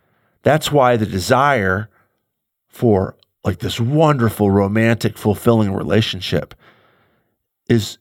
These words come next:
so powerful for b-, Christians and non-Christians alike. It's 'cause we crave looking like the God who designed us to look like him.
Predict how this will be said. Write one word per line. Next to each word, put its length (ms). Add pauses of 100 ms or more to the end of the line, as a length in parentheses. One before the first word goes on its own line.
so 480
powerful 840 (140)
for 340 (800)
b-, 160
Christians 540
and 200
non-Christians 640
alike. 440 (300)
It's 140
'cause 200
we 180
crave 960 (300)
looking 400
like 200
the 100
God 260
who 60
designed 440
us 120
to 80
look 220
like 200
him. 280